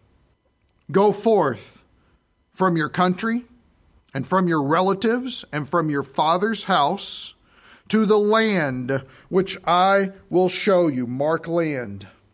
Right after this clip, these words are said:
"And I will make you a great nation." And if you want to mark next to that, seed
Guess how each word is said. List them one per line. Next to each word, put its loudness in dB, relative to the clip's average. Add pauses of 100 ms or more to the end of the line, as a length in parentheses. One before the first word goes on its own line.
(640)
"And -4
I 4
will 4
make 2
you 2
a 2
great 0
nation." -2 (680)
And -6
if -4
you 0
want 2
to 2
mark 2
next 0
to 0
that, 2
seed 2